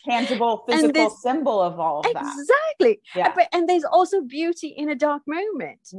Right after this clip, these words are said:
Speaker 2: as
Speaker 1: Mm-hmm.
Speaker 2: long as you look beyond, as long as you find meaning. And this
Speaker 1: Right.
Speaker 2: is how I'm sort of seeing, even in the journey with an entrepreneur, you know, this is what you,
Speaker 1: Right.
Speaker 2: I'm seeing at the moment. You just have to look for meaning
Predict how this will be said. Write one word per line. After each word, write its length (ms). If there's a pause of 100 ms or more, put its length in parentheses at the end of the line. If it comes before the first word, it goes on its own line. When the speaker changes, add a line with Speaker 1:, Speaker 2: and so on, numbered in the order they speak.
(120)
Speaker 2:
as 140
Speaker 1:
Mm-hmm. 80
Speaker 2:
long 240
as 100
you 80
look 220
beyond, 640
as 100
long 220
as 120
you 100 (100)
find 420
meaning. 640 (180)
And 140
this 100
Speaker 1:
Right. 120
Speaker 2:
is 60
how 220
I'm 280
sort 240
of 100
seeing, 360 (280)
even 240
in 140
the 100
journey 420
with 160
an 100
entrepreneur, 920
you 180
know, 140
this 200
is 140
what 220
you, 80 (120)
Speaker 1:
Right. 240
Speaker 2:
I'm 160
seeing 440
at 80
the 80
moment. 520 (380)
You 160 (100)
just 280
have 220
to 120
look 240
for 140
meaning 680